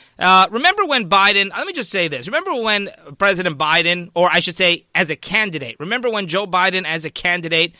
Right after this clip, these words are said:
promised and pledged to unify the country? Remember he was going to be the uniter.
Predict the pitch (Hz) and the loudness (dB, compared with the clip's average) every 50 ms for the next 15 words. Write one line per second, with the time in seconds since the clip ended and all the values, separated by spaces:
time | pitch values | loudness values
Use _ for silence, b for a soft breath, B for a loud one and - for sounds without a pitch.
0 | b b b b b _ - 175 180 196 208 220 220 214 - - 170 165 156 - | b b b b b _ -2 2 4 4 4 4 2 0 0 -2 -4 -6 -6 -6
1 | 156 175 175 175 180 170 160 - - b b b b b - - 180 165 151 165 | -2 0 2 2 2 0 -2 -6 -10 b b b b b -4 -4 -4 -2 -2 -2
2 | 208 226 226 214 180 - 175 170 170 165 160 - - 165 160 151 - - 170 165 | -2 -2 -2 -2 -4 -4 -2 -2 -2 -2 -2 -4 -2 -2 -2 -2 -4 -4 -6 -6
3 | 175 - - 190 247 302 311 254 269 247 196 202 233 233 226 214 175 170 196 196 | -6 -8 -8 -4 -4 -4 -2 0 -2 -2 0 0 0 0 0 -2 -2 -2 -4 -4
4 | 202 185 - 180 160 175 185 185 160 170 170 156 143 143 143 143 160 160 156 156 | -4 -4 -6 -4 -2 0 0 0 -2 -4 -6 -6 -6 -6 -4 -2 -2 0 -2 -2
5 | 156 156 | -4 -6